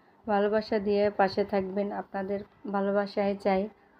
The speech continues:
তাই না? এখানে কাজ করতে এসেছি, ভুল ত্রুটি থাকবে, সবার মাঝেই থাকে। তো সবাই সবাইকে ভালোবাসা দিয়ে হাতে হাত মিলে, কাঁধে কাঁধ মিলে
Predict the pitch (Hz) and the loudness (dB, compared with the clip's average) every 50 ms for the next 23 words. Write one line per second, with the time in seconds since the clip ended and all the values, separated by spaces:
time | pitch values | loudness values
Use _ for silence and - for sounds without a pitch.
0 | - _ _ _ _ _ _ - 220 208 202 202 208 208 208 202 214 220 226 220 | -20 _ _ _ _ _ _ 0 0 2 2 0 -2 -2 -2 -2 -2 -2 -2 -2
1 | 214 226 220 220 220 214 214 - 208 202 202 - - 208 196 - - 208 202 202 | 0 0 0 0 0 -2 2 2 0 0 0 -2 -6 -6 -6 -2 -2 -2 -2 -2
2 | 196 - 202 196 - - - 208 196 190 208 202 190 196 214 202 190 196 - 202 | 0 -2 -4 -4 -4 -4 -2 -2 0 4 2 2 4 4 2 2 2 2 -2 -2
3 | 196 - 202 196 190 190 190 190 202 196 - 208 190 190 190 190 196 196 196 190 | -2 0 -2 -2 -2 -2 -2 -2 -2 0 2 2 4 4 4 2 2 2 2 2
4 | 208 202 202 202 - 196 190 185 190 - 202 185 196 190 - _ _ - _ - | 2 2 2 2 0 -2 -2 -2 -4 -4 -6 -6 -6 -6 -10 _ _ -20 _ -20
5 | - _ _ _ _ _ _ - - 226 202 - 220 214 220 220 220 233 226 220 | -20 _ _ _ _ _ _ -12 -8 -6 -4 2 4 6 6 6 6 6 2 2
6 | 214 214 240 214 214 208 196 202 208 208 208 202 220 202 190 190 208 208 202 202 | 2 2 2 2 4 4 6 6 6 6 6 6 4 4 4 6 4 6 6 6
7 | 208 214 220 208 202 202 196 202 - 208 202 196 196 196 - 208 196 196 190 196 | 6 4 2 2 0 0 0 2 2 4 4 4 2 2 -2 -6 -4 -2 -2 -2
8 | 190 190 190 185 185 196 196 190 190 196 190 180 180 190 190 185 185 190 196 220 | -2 0 0 0 2 2 0 2 4 2 2 4 2 0 0 2 2 2 2 0